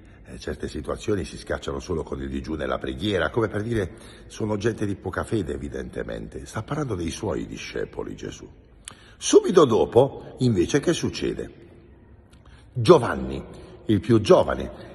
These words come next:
che nella nostra mentalità dovrebbe essere quello più aperto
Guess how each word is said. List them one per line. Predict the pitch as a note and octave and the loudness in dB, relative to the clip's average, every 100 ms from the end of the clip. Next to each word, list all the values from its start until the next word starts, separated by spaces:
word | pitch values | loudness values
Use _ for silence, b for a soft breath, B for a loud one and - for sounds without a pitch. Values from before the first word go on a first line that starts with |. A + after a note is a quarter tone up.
| - | -6
che | G2 | -2
nella | F2+ F2+ | 0 0
nostra | G2 F#2 - | 0 -4 -2
mentalità | G2 F#2 F#2 G2 F#2 G#3 | 0 0 0 -2 4 2
dovrebbe | C#3+ G2 F#2+ E2 | 4 2 2 2
essere | F#2+ - G2 F#2 B B | 0 0 -2 -2 B B
quello | - F#2+ F#2+ | -2 4 4
più | G#2+ | 6
aperto | G#2+ F#3 D3+ - - F2 | 6 6 6 2 -2 -2